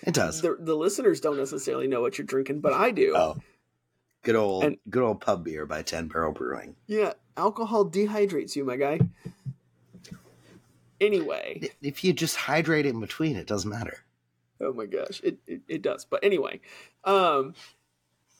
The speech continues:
Speaker 2: oh my gosh, I lost my train of thought now.
Speaker 1: Just
Speaker 2: Um,
Speaker 1: look, look at, look at how clear the skin is. Does this not look like the
Speaker 2: <laughs>
Speaker 1: well-hydrated face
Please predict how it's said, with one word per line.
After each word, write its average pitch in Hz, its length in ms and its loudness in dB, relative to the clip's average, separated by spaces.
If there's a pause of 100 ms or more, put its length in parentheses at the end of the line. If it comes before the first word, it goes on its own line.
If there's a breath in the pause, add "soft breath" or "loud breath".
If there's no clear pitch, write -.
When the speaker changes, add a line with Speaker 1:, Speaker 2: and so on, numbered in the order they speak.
(260)
Speaker 2:
oh - 200 -6
my 143 100 -10
gosh, 147 260 -2
I 147 40 -2
lost 190 200 2
my 226 60 -2
train 202 220 -2
of 196 80 -10
thought - 180 -4
now. 117 240 -10 (320)
Speaker 1:
Just 147 280 4
Speaker 2:
Um, 123 60 -4
Speaker 1:
look, 214 260 2
look 175 300 0
at, 160 280 4
look 165 200 -2
at 165 100 0
how 120 180 4
clear 143 640 0
the 104 140 0
skin - 480 0
is. 80 300 -6
Does 120 220 -4
this 147 240 -2
not 135 280 2
look 123 200 2
like 113 240 0
the 107 120 2
Speaker 2:
<laughs> 104 40 0
Speaker 1:
well-hydrated 104 1000 2
face 98 540 -2